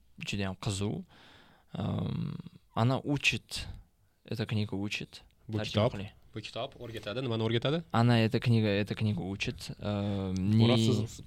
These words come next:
Speaker 2: qo'ysangiz kerak bo'ldi, tarjimani.
Speaker 1: <laughs> не постоянным успехом или не какому-то одному чему-то, да?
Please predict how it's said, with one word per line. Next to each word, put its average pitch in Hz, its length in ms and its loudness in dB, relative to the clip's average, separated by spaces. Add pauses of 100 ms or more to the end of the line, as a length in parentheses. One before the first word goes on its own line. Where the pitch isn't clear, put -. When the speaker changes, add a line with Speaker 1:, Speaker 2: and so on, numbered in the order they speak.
Speaker 2:
qo'ysangiz 113 220 -8
kerak 104 160 -6 (140)
bo'ldi, 110 320 0
tarjimani. 120 460 0 (140)
Speaker 1:
<laughs> - 120 -8
не 135 160 12
постоянным 165 800 8 (540)
успехом 117 1120 4
или 110 180 2
не 107 420 0
какому-то 107 500 -4
одному 107 320 -2
чему-то, 104 400 -4
да? 165 220 -2